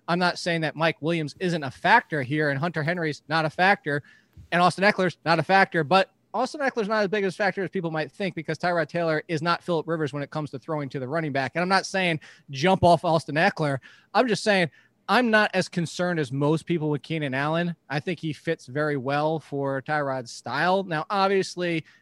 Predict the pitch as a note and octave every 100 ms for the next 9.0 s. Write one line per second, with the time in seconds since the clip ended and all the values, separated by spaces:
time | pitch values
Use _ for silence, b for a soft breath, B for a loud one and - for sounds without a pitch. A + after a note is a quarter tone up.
0 | _ - D3+ F3+ D#3+ C3+ - G3 G#3 G3
1 | F#3 F#3+ F#3+ F#3 F3+ G3 F#3+ F3 E3+ F#3
2 | F#3 F3+ b _ E3 E3 E3 C#3 D3+ -
3 | _ E3+ D#3+ - - F3 - F3+ F#3+ G3+
4 | E3+ F#3 F#3+ F#3 E3+ F3+ - E3+ G3 G#3
5 | - B B B - G3+ C4 E4+ C#4 -
6 | G#3+ G3 F3+ E3 D3+ C#3 D#3 D#3+ D3+ D3+
7 | - D#3+ - E3 E3 D3+ D#3+ D3+ D3 C3+
8 | D3 B2+ B2+ D#3 - E3+ D#3 D3 G#2